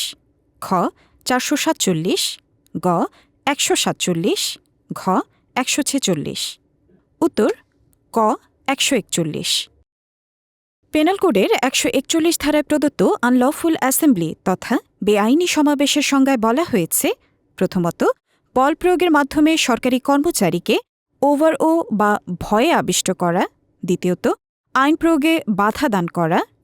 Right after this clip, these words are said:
তৃতীয়ত, কোনো অনিষ্ট সাধন বা অপরাধমূলক অনধিকার প্রবেশ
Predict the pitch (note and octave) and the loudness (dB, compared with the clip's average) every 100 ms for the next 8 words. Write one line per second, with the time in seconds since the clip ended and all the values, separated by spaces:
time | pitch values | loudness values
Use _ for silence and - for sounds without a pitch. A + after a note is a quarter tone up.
0 | _ - F4+ D#4+ F3 - A4+ - _ _ | _ -2 0 2 -2 0 -2 -2 _ _
1 | - F4 - C4 D4 - F4 - D#4+ D#4 | 0 0 2 4 2 2 0 0 0 0
2 | A4+ - - F#3+ G#3+ - A3+ D4+ D#4+ - | -2 -4 -6 0 0 2 0 2 0 0
3 | D#4 D#4 - A3+ A#3 C#4+ C#4+ D#4 D4+ - | 0 0 0 2 4 2 0 0 0 0
4 | F#3 F#3 G#4 - | 0 0 0 -2